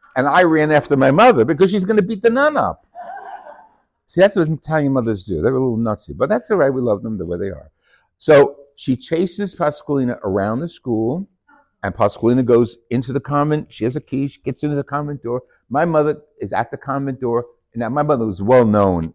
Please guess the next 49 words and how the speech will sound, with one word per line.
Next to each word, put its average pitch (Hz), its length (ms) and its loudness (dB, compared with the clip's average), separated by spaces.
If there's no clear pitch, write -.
in 92 120 -4
the, - 140 -8
in 87 100 -6
the 82 80 -8
parish, 82 500 -6
and, 71 240 -16
and 69 160 -16
she - 160 -10
did 101 80 -2
a 101 60 0
lot 98 200 -2
of 82 60 -8
volunteer 90 500 -8
work. 78 220 -12
And 101 120 -6
she's 190 280 -4
pounding 165 520 -2
on 143 160 -4
the 127 60 -4
convent 123 520 -6
door. 98 360 -2
And 98 80 -20
Sister 120 260 -12
Grace 247 300 -4
comes 85 320 -10
out, - 180 -10
the - 60 -20
superior. 139 580 -2
She 107 100 -14
says, 98 80 -12
"Rose, 185 320 2
what's 107 160 -10
the 160 60 -12
matter?" 214 380 -6
She 135 180 -8
says, 110 280 -8
"Bring 202 360 -2
Pasqualina 170 760 -4
out 147 240 0
here. 135 380 0
I'm 143 200 -2
gonna 123 240 0
rip 123 340 -4
the 120 100 -2
veil 190 400 4
off 180 200 6
her 131 140 2
head 147 300 -2
and 110 240 -6